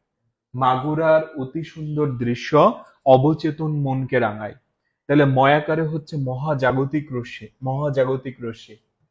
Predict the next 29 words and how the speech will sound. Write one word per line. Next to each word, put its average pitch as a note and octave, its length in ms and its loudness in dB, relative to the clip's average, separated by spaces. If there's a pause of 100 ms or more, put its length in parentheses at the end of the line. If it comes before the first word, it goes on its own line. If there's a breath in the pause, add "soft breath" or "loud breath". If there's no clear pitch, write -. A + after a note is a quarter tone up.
(300)
গতে C3 420 4
হচ্ছে D#3 360 -4
গামা B2 420 2
রশ্মি, A2+ 400 -6 (460)
আর A#2+ 160 -2
রতে C3 400 2
হচ্ছে D3+ 400 -8
রঞ্জন C3 600 0
রশ্মি। A#2 360 -6 (580)
রঞ্জন D3 560 -2
রশ্মি C#3+ 520 -6
যেটাকে C3+ 380 -6
আবার C#3 220 0
আমরা C#3 260 -6
ইংরেজিতে C3 520 -10
এক্স C3 320 -12 (140)
রে C3 160 -2
বলে A2+ 260 -8
থাকি। G#2 320 -20 (1500)
অতি D#3+ 380 6
সুন্দর, C#3+ 500 -2 (180)
এটাতে D3+ 360 -2
হবে D#3 240 -2 (160)
অতি D3 320 -6
বেগুনি C3+ 440 -2
রশ্মি, A#2 400 -12 (300)
অতি C#3+ 260 -2
বেগুনি C#3 400 -2
রশ্মি। A#2 380 -10